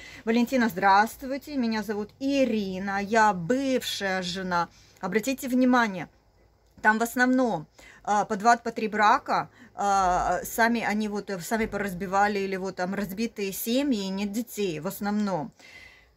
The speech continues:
«Я бывшая жена Алеши Жупанова, его мама Люба сейчас живет в вашем доме». Ну, там, м, дальше. И теперь смотрите, а,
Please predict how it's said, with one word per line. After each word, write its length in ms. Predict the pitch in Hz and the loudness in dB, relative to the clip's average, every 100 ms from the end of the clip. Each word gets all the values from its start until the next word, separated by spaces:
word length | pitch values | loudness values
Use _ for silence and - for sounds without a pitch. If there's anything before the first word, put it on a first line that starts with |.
| _ | _
«Я 260 | 180 247 247 | 2 4 4
бывшая 580 | 180 277 226 - 196 | 2 0 0 -4 -6
жена 380 | 180 202 202 185 | -4 -4 -2 -2
Алеши 440 | 202 185 175 175 220 | 0 -2 -4 -4 -4
Жупанова, 760 | 226 - 247 226 220 214 226 | -4 -2 2 2 2 -2 0
его 500 | 220 190 247 240 226 | -2 0 -2 0 0
мама 500 | 190 190 190 185 202 | 0 -2 -2 0 0
Люба 380 | 233 180 160 202 | 0 0 -2 -6
сейчас 460 | 226 208 208 185 160 | -6 -6 0 0 0
живет 400 | 180 175 240 208 | -4 -2 -4 0
в 40 | |
вашем 380 | 202 185 196 190 | 0 0 -2 -6
доме». 260 | 165 147 190 | -6 -6 -6
Ну, 140 | 294 | -4
там, 280 | 226 175 160 | -2 -4 -4
м, 220 | - 190 170 | -8 -8 -2
дальше. 420 | 160 147 - 151 - - - - | -2 -2 -6 -10 -12 -20 -20 -12
И 100 | 190 | -8
теперь 240 | 202 240 277 | -2 0 0
смотрите, 840 | 269 262 262 247 240 - 180 160 - | 2 2 2 -2 -2 -4 -6 -6 -8
а, 480 | 190 190 190 175 | -6 -2 2 2